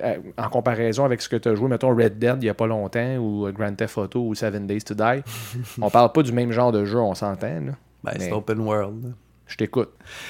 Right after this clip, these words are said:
Speaker 2: Ben, en fait, euh, le jeu Nightmare on Elm Street, Dream Warrior, basé sur le film. Dream Warrior, parce que tu joues des personnages, euh, de, de ce film-là. Je prends tout le temps la fille avec le couteau, là, euh, Taryn, je pense. C'est-tu, c'est-tu leur vrai nom ?
Speaker 1: Taryn, oui.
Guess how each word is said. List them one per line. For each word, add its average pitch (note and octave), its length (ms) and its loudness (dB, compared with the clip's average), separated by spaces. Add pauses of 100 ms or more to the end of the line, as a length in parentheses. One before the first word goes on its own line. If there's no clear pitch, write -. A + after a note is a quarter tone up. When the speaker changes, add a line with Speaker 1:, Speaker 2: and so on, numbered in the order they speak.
(180)
Speaker 2:
Ben, C3+ 220 6
en C3 60 4
fait, D#3+ 320 0
euh, A#2+ 140 2
le A2+ 160 2
jeu B2 220 -2
Nightmare A2+ 420 -2
on A2+ 40 -2
Elm G#2 200 -2
Street, A2+ 300 -6
Dream A2 360 -4
Warrior, G2+ 420 -4
basé G2+ 420 -6
sur G2+ 220 -10
le G#2 120 -12
film. C3+ 300 -6 (680)
Dream G2+ 160 -6
Warrior, G2+ 280 -4
parce F#2+ 220 -6
que - 80 -20
tu A2 60 -12
joues G2+ 160 -6
des F#2+ 240 -6
personnages, G2 760 -4
euh, F2+ 320 -10
de, F2 240 -12
de F2 160 -10
ce - 220 -12
film-là. F#2+ 380 -8 (340)
Je - 80 -20
prends A2+ 100 -4
tout G#2 140 -10
le A#2 60 -10
temps A#2+ 100 0
la A2+ 120 2
fille - 120 -4
avec A2+ 140 -6
le G#2+ 100 -4
couteau, B2 320 -4
là, C3+ 120 -2
euh, G2+ 280 -4 (640)
Taryn, A2 520 -4
je - 60 -20
pense. B2 420 -10 (600)
C'est-tu, - 360 -6
c'est-tu - 220 -6
leur A#3 140 6
vrai A2 220 0
nom ? G2+ 220 -2
Speaker 1:
Taryn, A2+ 340 0
oui. B2+ 160 2